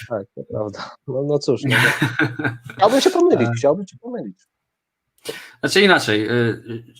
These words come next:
Speaker 2: są pew-, mogą być pewne przekłamania co do, co do tego meczu. No, y, Inter zawalił, y, ten mecz, to jest jedna rzecz, no, przegrał, to jest fakt,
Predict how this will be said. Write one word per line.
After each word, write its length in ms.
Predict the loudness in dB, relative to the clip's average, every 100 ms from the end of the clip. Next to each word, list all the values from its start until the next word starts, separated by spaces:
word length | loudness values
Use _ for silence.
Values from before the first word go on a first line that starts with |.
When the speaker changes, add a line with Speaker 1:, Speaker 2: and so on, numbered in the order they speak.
| -6
Speaker 2:
są 260 | 2 2
pew-, 260 | 4 0 2
mogą 280 | 2 2 2
być 160 | 0
pewne 260 | 0 0 -2
przekłamania 720 | -2 -4 0 2 4 4 2
co 160 | 0 -4
do, 120 | -6
co 160 | -4 -4
do 100 | -4
tego 280 | -2 -2 2
meczu. 340 | 0 0 0
No, 220 | 0 0 0 0 2 2
y, 20 | 2
Inter 520 | 0 2 2 2 -4
zawalił, 640 | -4 0 4 4 4 2 2
y, 20 | 2 4 2 2 0 0
ten 180 | 0 2
mecz, 300 | 0 -2 -2
to 100 | 0
jest 200 | 0 0
jedna 240 | 0 0
rzecz, 160 | 0 -2
no, 80 |
przegrał, 460 | -4 0 2 2 2
to 100 | 4
jest 200 | 2 4
fakt, 280 | 4 4